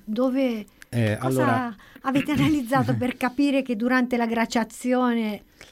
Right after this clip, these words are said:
Speaker 1: è stata la pomessia a salvare le
Speaker 2: Questo
Speaker 1: piante?
Speaker 2: viene fatto attraverso lo studio del D N A, perché si va a cercare,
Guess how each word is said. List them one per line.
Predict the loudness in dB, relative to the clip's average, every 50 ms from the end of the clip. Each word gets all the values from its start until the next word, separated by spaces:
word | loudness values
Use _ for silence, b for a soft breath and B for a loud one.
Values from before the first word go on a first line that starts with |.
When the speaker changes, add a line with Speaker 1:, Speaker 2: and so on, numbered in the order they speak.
| B B _ _ -14
Speaker 1:
è | -12 -10 -4
stata | -2 -2 0 0 2
la | 2 0 0
pomessia | 0 0 0 2 0 0 -2 -2 -2 0 0 0 0 -4 -8 -10 -10 -8
a | -8 -6
salvare | -4 -2 -2 0 0 -2 0
le | 2
Speaker 2:
Questo | 4 4 4 4 2 -2
Speaker 1:
piante? | -2 0 2 2 2
Speaker 2:
viene | 4 2 2 2 2
fatto | 0 0 -2 0 -2 -4
attraverso | -4 -2 0 0 0 0 0 -2 -2
lo | -2 -2
studio | -2 -2 -2 0 2 2 2 2
del | 0 0 0 0
D | 0 0 2
N | 2 2 2 0 -2
A, | -2 0 2 2 2 0 -2 -8 _ -16 -4 2
perché | 2 2 2 2 0 0 0 0 0
si | -2 -2 -2 0 0
va | 2 2 2 2 2 0
a | -2
cercare, | -4 0 2 2 2 2 -2 -2 0 2 2 0 -2 -4 -4 -4 -6